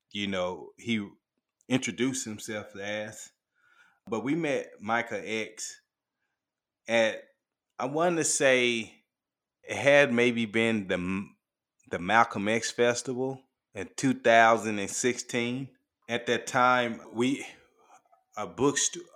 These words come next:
I'm sure, I don't know if you heard of the popular black-owned bookstore in Dallas, which,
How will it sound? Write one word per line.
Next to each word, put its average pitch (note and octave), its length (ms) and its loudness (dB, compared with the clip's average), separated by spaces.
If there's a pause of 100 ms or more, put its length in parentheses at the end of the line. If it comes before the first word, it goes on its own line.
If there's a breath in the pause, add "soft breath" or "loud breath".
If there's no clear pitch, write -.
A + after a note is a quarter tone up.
(120)
I'm B2 120 -2
sure, B2+ 520 0
I A2+ 140 2
don't A#2 120 -2
know A#2 100 -2
if - 120 -8
you A2 140 -6
heard A2 380 0
of G2 320 -4 (180)
the E2+ 100 -14
popular G#2 680 -4 (120)
black-owned G#2+ 640 -6
bookstore G#2 640 -10
in F2 220 -14
Dallas, G2+ 480 -4
which, G#2+ 280 -12